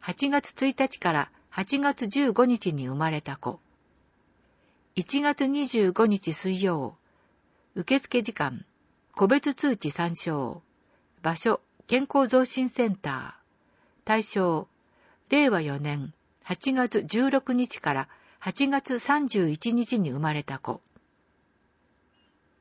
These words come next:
十二ヶ月児健診。一月十七日火曜。受付時間、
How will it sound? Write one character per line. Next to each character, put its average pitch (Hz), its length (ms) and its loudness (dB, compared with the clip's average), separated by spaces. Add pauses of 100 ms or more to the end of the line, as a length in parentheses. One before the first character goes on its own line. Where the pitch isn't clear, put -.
(160)
十 240 320 4
二 294 160 2
ヶ 294 160 6
月 269 300 2
児 254 160 0
健 240 260 2
診。 - 400 -6 (800)
一 269 260 -2
月 277 260 2
十 226 260 0
七 240 260 -2
日 220 240 0
火 175 200 -4
曜。 175 340 0 (880)
受 262 240 0
付 - 240 -2
時 226 100 -6
間、 139 320 -8